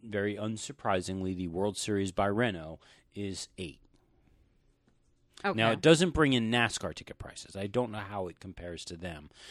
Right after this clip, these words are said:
Speaker 1: Specifically, you'd have to look at, like, Austin.
Speaker 2: Right.
Speaker 1: Um, cost of other sporting matches. Well, the World Cup rugby match, that's three hundred and ninety pounds.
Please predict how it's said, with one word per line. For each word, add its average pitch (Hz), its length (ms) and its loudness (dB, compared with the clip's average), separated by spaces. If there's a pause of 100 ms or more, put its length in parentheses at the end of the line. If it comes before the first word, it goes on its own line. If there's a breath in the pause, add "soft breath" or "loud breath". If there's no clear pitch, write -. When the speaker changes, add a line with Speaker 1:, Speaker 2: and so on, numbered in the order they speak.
(160 loud breath)
Speaker 1:
Specifically, 113 600 0
you'd 95 100 -4
have 98 140 -2
to - 80 -2
look 92 180 -2
at, 90 80 -6
like, 87 240 -6
Austin. 87 420 -8 (920 soft breath)
Speaker 2:
Right. 127 300 -6 (1000 soft breath)
Speaker 1:
Um, 101 400 -2
cost 127 320 2
of 101 100 -12
other 135 300 2
sporting 135 460 -4
matches. 131 520 -4 (280 soft breath)
Well, 110 140 -2
the 113 80 -2
World 143 300 2
Cup - 240 -4
rugby 123 400 -2
match, 127 400 -4
that's 113 240 -4
three 113 200 -10
hundred 101 360 -6
and 87 100 -10
ninety 85 280 -12
pounds. - 540 -20